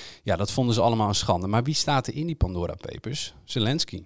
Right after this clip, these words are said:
Die heeft, voordat hij aantrad als, eh, president, heeft hij zijn, eh, via constructies op de Maagdeneilanden, Cyprus meen ik,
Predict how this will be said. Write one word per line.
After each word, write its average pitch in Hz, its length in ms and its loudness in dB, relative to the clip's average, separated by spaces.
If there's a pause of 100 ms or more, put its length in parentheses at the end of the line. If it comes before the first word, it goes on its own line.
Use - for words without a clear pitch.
(240)
Die 165 260 -2
heeft, 104 400 0
voordat 147 480 4
hij 95 220 2
aantrad 120 580 2
als, - 400 -2
eh, 95 340 -2
president, 104 600 2 (360)
heeft 151 240 2
hij 104 140 2
zijn, 92 320 0
eh, 87 460 0 (320)
via 92 480 2
constructies 104 500 0
op 92 80 -6
de - 60 -8
Maagdeneilanden, 117 760 2
Cyprus 127 340 -2
meen 113 240 2
ik, 110 140 -4